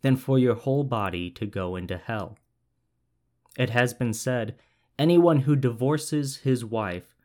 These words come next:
must give her a certificate of divorce." But I tell you that anyone who divorces his wife,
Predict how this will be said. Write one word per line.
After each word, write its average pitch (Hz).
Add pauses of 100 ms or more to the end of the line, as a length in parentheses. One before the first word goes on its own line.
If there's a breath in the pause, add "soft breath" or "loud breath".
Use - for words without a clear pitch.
(240)
must 127
give 156
her 143
a 113
certificate 117
of 98
divorce." 101 (460 soft breath)
But -
I 160
tell 120
you 104
that 98
anyone 190
who 143
divorces 127
his 143
wife, 95